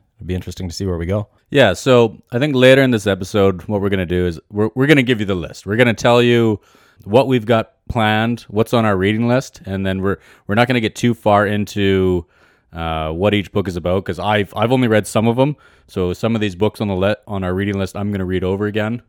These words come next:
Speaker 2: obviously, to, you know, be well informed for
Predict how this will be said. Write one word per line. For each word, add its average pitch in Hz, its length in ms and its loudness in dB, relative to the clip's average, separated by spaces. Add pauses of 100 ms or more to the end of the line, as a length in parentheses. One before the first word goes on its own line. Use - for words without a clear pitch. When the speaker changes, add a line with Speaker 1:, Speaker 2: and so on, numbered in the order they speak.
(120)
Speaker 2:
obviously, 90 480 -10
to, - 160 -16
you - 840 -18
know, 76 120 -10
be 82 120 -8
well 85 220 -4
informed 90 480 -6
for 80 320 -6